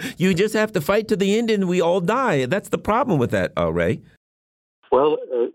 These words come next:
Speaker 2: it's our problem. It's not their problem. Uh, their problem right now is to prevent any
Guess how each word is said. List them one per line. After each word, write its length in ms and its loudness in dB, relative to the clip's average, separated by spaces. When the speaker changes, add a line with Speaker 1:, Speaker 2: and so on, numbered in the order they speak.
Speaker 2:
it's 160 -4
our 180 4
problem. 600 -2
It's 240 -6
not 240 -2
their 160 2
problem. 500 -8
Uh, 400 -2
their 140 4
problem 500 0
right 180 0
now 360 0
is 100 0
to 80 -2
prevent 400 0
any 240 0